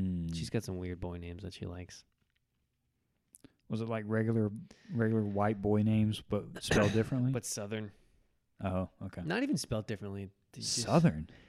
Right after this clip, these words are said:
Speaker 2: Yeah.
Speaker 1: She likes Southern names?
Speaker 2: Um, I can't remember the names now, to be honest with you, but I didn't like any of 'em.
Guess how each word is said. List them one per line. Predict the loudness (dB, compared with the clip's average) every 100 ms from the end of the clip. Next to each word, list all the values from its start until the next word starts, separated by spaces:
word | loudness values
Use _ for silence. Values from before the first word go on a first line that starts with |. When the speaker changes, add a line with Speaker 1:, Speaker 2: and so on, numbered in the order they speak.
| _ _ 2
Speaker 2:
Yeah. | 6 8 8
Speaker 1:
She |
likes | 8 6
Southern | 4 6 8
names? | 8 6 4 2
Speaker 2:
Um, | 0 0 0 0 -2 -8 -14 -20 _ _ _ _ -20 -20 _ _ _ _
I | 0
can't | 6 6
remember | 6 4 4
the | 4
names | 4 4 2
now, | 0
to | -2
be | 0 0
honest | 0 0
with | -2
you, | -2 2
but | 6
I |
didn't | 6 6
like | 4 2
any | 2 2
of | 0
'em. | -4